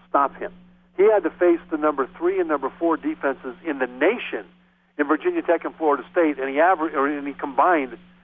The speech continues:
for over three hundred yards rushing against them, even though he was the only threat. And in eleven games, he had over two thousand yards rushing. Only six people in history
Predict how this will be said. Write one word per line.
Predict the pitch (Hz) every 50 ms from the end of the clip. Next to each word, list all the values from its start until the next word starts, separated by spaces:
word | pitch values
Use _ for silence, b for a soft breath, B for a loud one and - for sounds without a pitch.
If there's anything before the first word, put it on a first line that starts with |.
| b b b b b -
for | 151 160
over | 165 143 139 -
three | - - 202 160
hundred | 151 170 160 156 147 143
yards | 156 156 147 135 - -
rushing | 123 160 175 - - 143 127
against | 120 104 120 120 113 - -
them, | 123 113 127
even | 160 160 147 143
though | 156 147
he | 135 - -
was | 175 151 135 113
the | 135 135
only | 135 127 127 123 113
threat. | - - 185 180 - - - - - b b b b b b b b
And | - 151 151 156 151 143 147 - - - - _ _ _ _ _ _ _ _ _ -
in | 170 165
eleven | 156 151 175 220 233 214 185 160
games, | 139 175 190 175 151 135 120 117 - - - _ _ _ _ _ _ _ _ _ _
he | 185 190
had | 185 175
over | 165 147
two | 147 - - 190 180
thousand | - 175 160 156 139 127 143
yards | 147 143 139 131 127
rushing. | 120 131 139 135 - - 110 101 98 90 - b b b b b b b b b
Only | - 370 359 330 - -
six | - 233 - - - - - _ _ _ -
people | 196 190 180 - 165 170
in | 175 175 151 143 139 127 - - -
history | 277 302 - - - - - 120 107 92